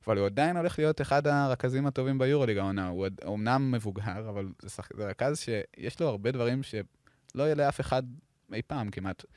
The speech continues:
ואני לא מבין איך אפשר לוותר על, אה, על נכס כזה.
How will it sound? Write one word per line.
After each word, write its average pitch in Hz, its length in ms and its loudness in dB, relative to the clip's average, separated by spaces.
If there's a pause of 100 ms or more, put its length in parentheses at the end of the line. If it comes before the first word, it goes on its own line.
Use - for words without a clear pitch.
(280)
ואני 98 120 -4
לא 127 80 4
מבין 151 200 2
איך 156 100 -2
אפשר 131 200 0
לוותר 117 280 0
על, 110 140 0
אה, 95 280 -4 (260)
על 92 180 -6 (180)
נכס 107 320 -6
כזה. - 180 -10